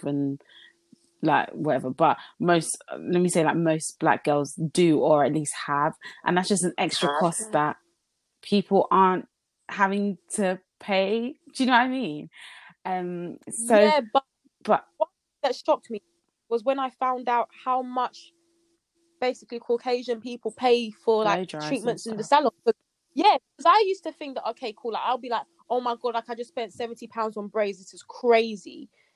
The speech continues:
Speaker 2: And then they'll tell me that they've spent a hundred and fifty pounds for a blow dry, protein treatment, and then straightening their hair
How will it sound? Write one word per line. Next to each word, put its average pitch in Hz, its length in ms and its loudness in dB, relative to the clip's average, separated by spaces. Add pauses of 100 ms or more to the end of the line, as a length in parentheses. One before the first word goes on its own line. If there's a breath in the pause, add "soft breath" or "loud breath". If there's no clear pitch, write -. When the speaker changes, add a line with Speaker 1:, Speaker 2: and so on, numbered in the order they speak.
(160)
Speaker 2:
And 254 140 6
then 269 180 2
they'll 277 200 2
tell 277 200 -2
me 254 140 -8
that 226 160 -6
they've 233 160 -2
spent 220 220 -10
a 233 60 -10
hundred 262 300 -8
and 240 80 -8
fifty 247 240 -10
pounds 240 260 -2
for 208 120 -2
a 208 40 0
blow 240 260 0
dry, 214 500 0 (580)
protein 269 500 0
treatment, 196 560 -8 (340)
and 214 120 -4
then 220 120 -4
straightening 226 480 -2
their 214 180 4
hair 214 320 0